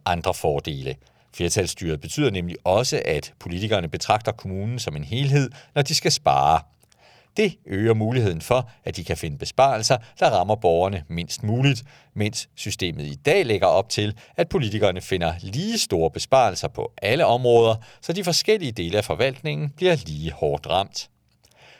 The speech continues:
Flertalsstyret vil også øge demokratiet, fordi de administrative beslutninger vil afspejle byens politiske flertal på alle områder. I dag har mindretallets rådmænd ret vide rammer til administrativt at gennemføre deres egen politik, og det betyder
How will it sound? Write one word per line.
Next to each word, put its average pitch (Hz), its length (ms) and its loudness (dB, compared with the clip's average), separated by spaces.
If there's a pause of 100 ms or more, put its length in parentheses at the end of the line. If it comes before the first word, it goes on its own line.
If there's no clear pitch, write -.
(140)
Flertalsstyret 98 800 0
vil - 80 -8 (120)
også 123 360 2
øge 80 240 -6
demokratiet, 113 800 -4 (240)
fordi 156 260 -2
de 131 240 -4
administrative 117 600 0
beslutninger 135 540 -2
vil 139 160 4
afspejle 107 540 2
byens 85 340 -10 (100)
politiske 92 380 -6
flertal 143 520 0
på - 180 0
alle 73 300 -4
områder. 90 600 2 (720)
I - 40 -18
dag 113 260 2
har 82 260 2
mindretallets 90 680 0
rådmænd 90 480 -2
ret 90 260 0
vide 107 320 -2
rammer 87 320 2
til 76 280 -6 (200)
administrativt 107 640 -2
at - 100 -6
gennemføre 98 420 -4
deres 67 240 -2
egen 113 320 -2
politik, 117 560 -2 (380)
og 147 100 0
det 180 80 2
betyder 127 500 2